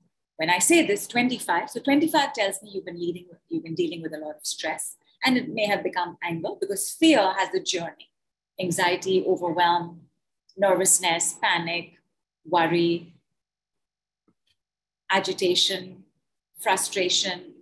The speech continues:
impatience, irritation, anger, anger, anger, anger, anger,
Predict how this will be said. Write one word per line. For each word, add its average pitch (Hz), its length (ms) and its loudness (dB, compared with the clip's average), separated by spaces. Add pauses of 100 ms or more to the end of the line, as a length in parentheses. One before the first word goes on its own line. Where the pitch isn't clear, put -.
impatience, 180 960 -4
irritation, 175 840 0 (160)
anger, 214 600 2 (280)
anger, 226 400 2
anger, 220 340 0 (120)
anger, 233 300 0 (180)
anger, 220 160 -4